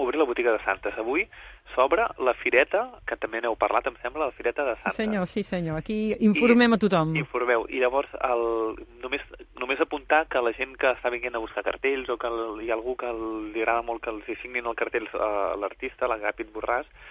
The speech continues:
Speaker 1: el dia vint-i-quatre, el dia vint-i-quatre, de sis de la tarda a nou del vespre, estarà a Can Palauet per signar, per fer les signatures dels, dels cartells. Per
Speaker 2: És a
Speaker 1: gent
Speaker 2: dir,
Speaker 1: que tingui ganes de,
Speaker 2: exacte,
Speaker 1: de tenir un record,
Speaker 2: personalitzat,
Speaker 1: saps?
Speaker 2: a més a més,
Speaker 1: Exacte.
Speaker 2: eh?
Speaker 1: Doncs el di-,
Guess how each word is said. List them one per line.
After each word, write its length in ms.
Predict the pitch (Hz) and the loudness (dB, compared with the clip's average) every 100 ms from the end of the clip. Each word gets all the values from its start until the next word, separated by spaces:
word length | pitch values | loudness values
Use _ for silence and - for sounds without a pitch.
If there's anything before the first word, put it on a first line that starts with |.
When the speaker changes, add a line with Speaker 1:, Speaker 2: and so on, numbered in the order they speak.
| - - - | -20 -20 -2
Speaker 1:
el 280 | 127 160 156 | 0 2 0
dia 180 | 156 156 | 0 0
vint-i-quatre, 680 | 135 180 - 120 110 110 214 254 _ - - - - _ | 0 -4 -10 0 0 0 -6 -8 _ -20 -20 -20 -20 _
el 60 | 113 | -4
dia 80 | 135 | -2
vint-i-quatre, 480 | 147 143 117 104 107 | -2 -2 -2 0 -2
de 140 | 104 - | -2 -4
sis 100 | 143 | -4
de 60 | 143 | 0
la 80 | 135 | 2
tarda 360 | 101 101 101 101 | 2 0 -2 -2
a 180 | 104 104 | -4 -2
nou 160 | 127 131 | 0 0
del 100 | 117 | -2
vespre, 300 | 131 156 - | -2 -6 -6
estarà 240 | 120 110 | -2 -2
a 40 | |
Can 200 | 107 113 | -4 -4
Palauet 320 | - 123 117 139 | 0 2 0 -2
per 160 | - - - | -4 -4 -6
signar, 400 | - 107 107 113 - - - | -4 0 0 -4 -12 -20 -18
per 140 | - - | -10 -8
fer 140 | - | -6
les 80 | 104 | -8
signatures 400 | 123 107 107 107 104 | -6 -6 -2 -4 -2
dels, 240 | 101 87 80 - | -4 -4 -10 -10
dels 140 | 101 - | -8 -4
cartells. 360 | 98 - - - | -4 -6 -14 -16
Per 80 | - - | -18 -6
Speaker 2:
És 240 | 196 190 | -4 -2
a 80 | 180 | -4
Speaker 1:
gent 80 | 147 | -4
Speaker 2:
dir, 80 | 139 | -4
Speaker 1:
que 60 | - | -4
tingui 160 | 110 107 | -6 -2
ganes 220 | 104 104 101 | 0 0 -4
de, 120 | 98 95 170 | -4 -4 0
Speaker 2:
exacte, 380 | 180 160 170 - | 0 2 2 2
Speaker 1:
de 60 | 170 | 0
tenir 100 | 208 | -4
un 80 | 113 | 0
record, 320 | 110 110 117 | 0 4 8
Speaker 2:
personalitzat, 920 | 254 247 226 - 240 240 247 220 202 170 | 10 10 8 4 6 6 6 8 8 6
Speaker 1:
saps? 60 | |
Speaker 2:
a 20 | 180 | 2
més 200 | 175 170 | 2 2
a 60 | |
més, 200 | 165 160 | 2 0
Speaker 1:
Exacte. 380 | - - - - | -2 -8 -10 -4
Speaker 2:
eh? 240 | 214 285 339 | 2 4 4
Speaker 1:
Doncs 220 | - - 120 113 | 0 -2 -4 -2
el 160 | 110 | -4
di-, 300 | 110 110 104 | -4 -4 -4